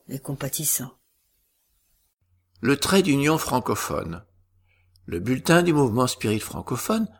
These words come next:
Speaker 2: vous informe sur les activités proposées en francophonie, comme le congrès de médecine et de spiritualité, qui aura lieu cette année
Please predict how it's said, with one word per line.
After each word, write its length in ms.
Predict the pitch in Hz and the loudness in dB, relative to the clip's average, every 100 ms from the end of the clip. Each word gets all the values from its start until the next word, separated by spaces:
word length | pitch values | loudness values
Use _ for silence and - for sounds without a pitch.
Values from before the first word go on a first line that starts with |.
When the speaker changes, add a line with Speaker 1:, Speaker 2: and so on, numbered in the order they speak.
| - | -16
Speaker 2:
vous 360 | 104 147 185 147 | -4 2 4 6
informe 600 | 127 - 87 78 80 - _ _ _ _ _ | 4 2 -2 -2 -6 -12 _ _ _ _ _
sur 240 | - 107 | -4 0
les 200 | 123 113 | 0 0
activités 600 | 123 - 131 127 - 202 | 0 -2 -2 -2 4 2
proposées 580 | 208 123 - 113 98 95 | 4 0 2 0 2 0
en 100 | 78 | -2
francophonie, 840 | - 135 143 139 - 98 131 240 - _ _ _ _ _ _ | -4 -2 0 0 0 0 0 -2 -6 _ _ _ _ _ _
comme 360 | - 127 127 107 - | 0 2 2 -2 -4
le 160 | 107 | -4
congrès 540 | 113 110 104 123 117 123 | -2 -2 0 0 0 -2
de 180 | 104 | -2
médecine 560 | 101 110 - - 123 117 | 0 0 0 0 2 2
et 80 | 98 | 2
de 160 | 95 | 0
spiritualité, 1080 | 98 - 131 110 104 107 127 135 214 233 - _ _ _ _ _ - - | -2 -2 -2 0 0 0 0 2 2 2 -2 _ _ _ _ _ -20 -8
qui 240 | - 190 | 4 8
aura 300 | 170 117 98 | 8 6 2
lieu 380 | 104 113 160 175 | 2 2 2 2
cette 460 | 170 - - 131 107 | -2 0 2 2 0
année 560 | 92 101 131 165 - | 0 2 2 0 -8